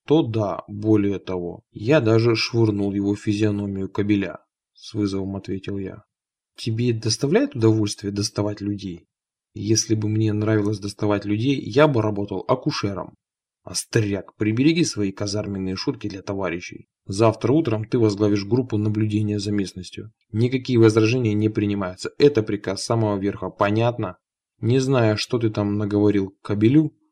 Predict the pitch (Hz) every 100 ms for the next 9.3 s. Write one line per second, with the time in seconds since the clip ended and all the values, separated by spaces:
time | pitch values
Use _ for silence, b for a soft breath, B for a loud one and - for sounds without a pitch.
0 | _ - 107 117 110 101 - 113 127 135
1 | 131 107 107 117 113 104 110 107 - -
2 | 120 98 90 90 - - _ _ 110 113
3 | 147 139 123 110 - 107 - 95 95 -
4 | 92 95 92 101 95 101 135 131 101 90
5 | 107 139 120 104 98 90 87 80 80 _
6 | _ 110 104 143 127 107 - 107 107 101
7 | 101 104 104 - 110 107 131 - 98 104
8 | 110 101 - 101 95 - 98 - 101 98
9 | 92 90 90